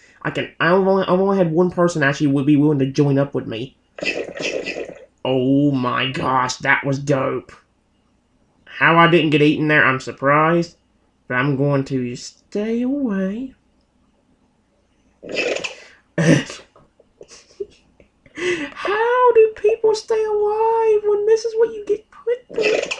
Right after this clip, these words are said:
I thought I was gonna get... I did not know how big that dude was. Oh,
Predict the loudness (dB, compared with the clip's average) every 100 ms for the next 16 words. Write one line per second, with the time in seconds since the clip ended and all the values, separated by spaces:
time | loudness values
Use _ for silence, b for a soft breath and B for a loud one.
0 | -16 _ _ _ _ b b _ 4 4
1 | 6 6 8 8 4 0 -2 -6 -12 -6
2 | -6 0 0 2 0 2 0 -2 0 -2
3 | -2 -2 -4 -4 -10 -12 _ _ _ _
4 | _ _ _ _ -16 -14 -14 _ _ _
5 | -16 -16 _ _ _ -20 _ _ _ _
6 | _ _ _ _ _ _ _ b b b
7 | b _ _ -4 -4